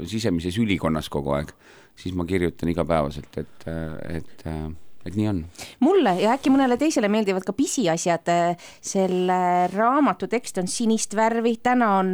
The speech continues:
Speaker 2: äh, sulepeapäev. Sadam, kuidas sa kirjutad? Kas sa toksid arvutisse või,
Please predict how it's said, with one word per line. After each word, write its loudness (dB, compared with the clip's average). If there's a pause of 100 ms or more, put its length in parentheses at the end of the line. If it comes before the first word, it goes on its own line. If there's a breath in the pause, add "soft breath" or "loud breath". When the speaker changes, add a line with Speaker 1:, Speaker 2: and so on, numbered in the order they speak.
Speaker 2:
äh, 4 (420 loud breath)
sulepeapäev. 2 (200 loud breath)
Sadam, 0
kuidas -4
sa 0
kirjutad? 0
Kas -4
sa 0
toksid 0
arvutisse -2
või, -4